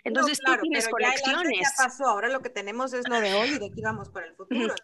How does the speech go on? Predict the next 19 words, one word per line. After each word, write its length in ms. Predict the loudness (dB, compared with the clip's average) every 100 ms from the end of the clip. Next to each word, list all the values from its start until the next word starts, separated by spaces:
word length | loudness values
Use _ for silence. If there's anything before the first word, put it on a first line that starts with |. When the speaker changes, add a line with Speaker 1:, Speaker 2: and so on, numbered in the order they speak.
| -4
Speaker 1:
Entonces, 0 |
Speaker 2:
Entonces, 420 | -2 -2 -2 -4
Speaker 1:
¿qué 80 | -6
Speaker 2:
tú 100 | -2
Speaker 1:
pasa? 100 | 0 0
Speaker 2:
ya 160 | 0
tienes 320 | -2 -2 -2
esas 300 | -2 -2 -2
conexiones 880 | -2 -2 -2 -2 -2 0 0 0 -2 -6 -8 -10 -16 -20 _
humanas, 760 | -2 0 0 0 0 0 -2 -6 -10 -14 -8
este, 480 | -4 -4 -2 -2 -2
donde 340 | -2 -2 -2 -4
tú 220 | -4 -4
tuviste 1120 | -4 -2 -2 -2 -4 -2 0 0 0 0 -2
conexiones 520 | -2 -2 -2 -2 0 0
reales 640 | 0 0 0 -2 -2 -2
y 180 | -2 0
no 400 | 0 0 0 0
de, 400 | 0 0 0 -2